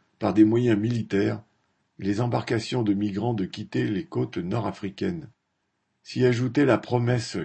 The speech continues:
que les premiers points d'accueil seraient délocalisés hors du sol italien, en Tunisie par exemple, avec laquelle l'Union européenne avait signé un accord en juillet.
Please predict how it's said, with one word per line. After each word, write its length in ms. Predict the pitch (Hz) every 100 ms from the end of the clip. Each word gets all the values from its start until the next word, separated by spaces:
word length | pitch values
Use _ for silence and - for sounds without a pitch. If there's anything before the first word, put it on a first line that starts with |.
| -
que 80 | 98
les 160 | 95
premiers 360 | - 117 127 123
points 260 | - 117
d'accueil 520 | 101 95 - 104 107 95
seraient 300 | - 92 90
délocalisés 840 | 127 135 107 104 95 85 101 - -
hors 220 | 123 104
du 120 | 90
sol 240 | - 113
italien, 560 | 98 - 78 85 98 113 - _ -
en 120 | 101
Tunisie 440 | 95 135 139 113 120
par 200 | 87 85
exemple, 500 | 76 92 104 - _ _ _ _ _ -
avec 260 | 98 117
laquelle 380 | 120 117 139 135
l'Union 280 | 123 143 139
européenne 600 | 107 98 98 98 107 110 -
avait 200 | 104 107
signé 400 | 110 - 95 110 -
un 120 | 85
accord 320 | 82 110 104
en 80 | 90
juillet. 380 | 87 90 92